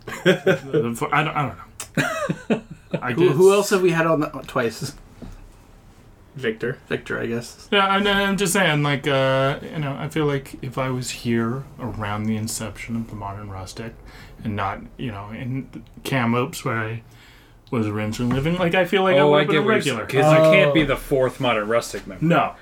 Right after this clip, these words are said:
Speaker 4: Or you can't be the fourth
Speaker 1: No,
Speaker 4: Beatle.
Speaker 1: 'cause I'm, like, I'm not, I'm not a, like,
Speaker 4: 'Cause there's already four
Speaker 1: consistent
Speaker 4: Beatles.
Speaker 1: Yeah.
Speaker 3: Right.
Speaker 1: But I'm, like, not a consistent, but I feel like if I was there at the inception, uh, you know, I, I probably
Speaker 3: Right.
Speaker 1: would have been a consistent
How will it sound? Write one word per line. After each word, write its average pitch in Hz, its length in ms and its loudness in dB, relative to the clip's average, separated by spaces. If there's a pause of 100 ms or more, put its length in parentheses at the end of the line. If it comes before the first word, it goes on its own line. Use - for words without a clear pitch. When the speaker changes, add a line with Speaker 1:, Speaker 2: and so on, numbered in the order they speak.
Speaker 4:
Or 143 80 2
you 151 140 2
can't 180 200 0
be 147 80 4
the 127 100 0
fourth 131 400 0
Speaker 1:
No, 202 220 4
Speaker 4:
Beatle. - 80 2
Speaker 1:
'cause 151 120 0
I'm, 160 140 2
like, 165 200 0
I'm 156 120 0
not, 151 240 2
I'm 156 100 -2
not 151 180 2
a, 131 60 2
like, 127 400 -6
Speaker 4:
'Cause 135 160 2
there's 123 180 2
already 127 380 4
four 117 400 2
Speaker 1:
consistent - 40 -6
Speaker 4:
Beatles. 107 640 -4
Speaker 1:
Yeah. 131 220 0
Speaker 3:
Right. 123 680 2
Speaker 1:
But 135 100 2
I'm, 123 260 4
like, 123 200 -2
not 127 180 0
a - 20 -4
consistent, 120 540 -4
but 123 80 0
I 120 60 0
feel 135 160 -2
like 117 160 -2
if 123 100 -6
I 120 100 -2
was 107 120 -6
there 113 200 0
at 104 100 -4
the 117 80 -12
inception, 104 880 -4 (640)
uh, 95 520 -8
you 113 100 -10
know, 101 80 -8 (180)
I, - 40 -6
I 101 320 -8
probably 110 200 -6
Speaker 3:
Right. 127 100 2
Speaker 1:
would 101 80 -6
have 98 80 -14
been 104 160 -10
a - 20 -12
consistent - 920 -6